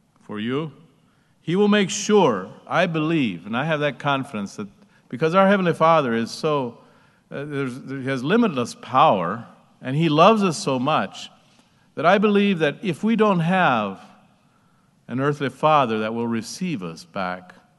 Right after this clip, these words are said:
or maybe even pastors that will receive us back, our heavenly Father will, and he will provide us with those people to support us and love us and carry us on and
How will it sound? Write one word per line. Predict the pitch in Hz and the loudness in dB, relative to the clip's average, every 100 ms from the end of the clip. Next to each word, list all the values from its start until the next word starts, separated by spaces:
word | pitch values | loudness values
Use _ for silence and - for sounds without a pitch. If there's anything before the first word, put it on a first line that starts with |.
| _ _ _ - | _ _ _ -8
or | 147 | -4
maybe | 180 208 208 | -2 -2 -2
even | 202 185 160 | -4 -6 -4
pastors | 151 143 147 143 123 | -2 0 0 -4 -6
that | 123 | -4
will | 120 | -4
receive | 117 - 135 | -6 -6 -6
us | 127 117 | -6 -8
back, | - 107 101 92 - _ _ _ _ _ _ _ _ _ _ - | -4 -2 -4 -6 -14 _ _ _ _ _ _ _ _ _ _ -4
our | |
heavenly | 143 202 185 | 0 0 2
Father | - 185 190 180 | 6 6 6 4
will, | 190 240 170 - - - _ _ _ _ _ _ _ | 4 4 4 -2 -12 -20 _ _ _ _ _ _ _
and | 131 | -4
he | 143 202 180 | 0 0 2
will | 165 151 143 135 - _ _ _ _ _ _ _ | 2 2 0 -4 -12 _ _ _ _ _ _ _
provide | - 120 104 131 156 117 | -8 -6 0 2 2 0
us | 82 78 - - _ _ _ | -6 -12 -18 -20 _ _ _
with | 98 92 - | -16 -14 -10
those | 127 120 - - _ | -6 -6 -10 -20 _
people | - 156 147 101 92 | -10 -8 -8 -12 -12
to | - | -16
support | 101 123 - 147 120 | -16 -16 -10 -8 -6
us | 90 - | -8 -12
and | 101 101 | -14 -10
love | 104 95 | -10 -10
us | 92 - | -14 -16
and | 101 - | -18 -12
carry | 120 110 101 | -8 -6 -8
us | - | -10
on | 95 87 73 - _ _ _ _ _ _ _ _ _ _ _ _ _ _ - | -12 -12 -16 -20 _ _ _ _ _ _ _ _ _ _ _ _ _ _ -10
and | 131 131 127 | -6 -4 -4